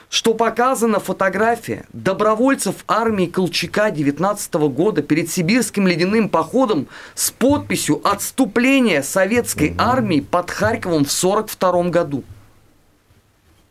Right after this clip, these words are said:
Speaker 2: Да, мифологизация зашла, достигла каких-то уже гомерических пропорций. Я с вами полностью согласен.
Speaker 1: Ну вот как теперь
Speaker 2: Э,
Speaker 1: выходить из этой ситуации?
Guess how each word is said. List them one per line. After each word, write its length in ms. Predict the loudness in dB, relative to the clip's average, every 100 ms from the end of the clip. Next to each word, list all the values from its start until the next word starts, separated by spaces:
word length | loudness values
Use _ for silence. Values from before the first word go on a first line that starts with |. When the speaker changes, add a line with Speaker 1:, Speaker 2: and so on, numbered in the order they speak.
| _ -20 -20 -18 -14 -14 -16 -14
Speaker 2:
Да, 380 | 0 2 4 2 -2
мифологизация 720 | 0 2 2 2 0 0 -2
зашла, 520 | -2 0 2 2 0 -4 -16 -12 -10 -8 -10 -14 _ _ _ _ -16
достигла 880 | -12 -10 -10 -4 0 0 2 0
каких-то 260 | 0 0 2
уже 120 | 2
гомерических 520 | 2 2 2 -4 -8
пропорций. 460 | -6 -4 -4 -4 -2
Я 60 | 0
с 80 |
вами 160 | 0 0
полностью 340 | 0 0 0
согласен. 460 | -2 0 -2 -4 -6
Speaker 1:
Ну 80 | -2
вот 100 | 0
как 200 | 0 -2
теперь 200 | 0 0
Speaker 2:
Э, 20 | 0
Speaker 1:
выходить 360 | 0 0 0
из 120 | -2
этой 160 | -4 -6
ситуации? 460 | -4 -4 -4 -8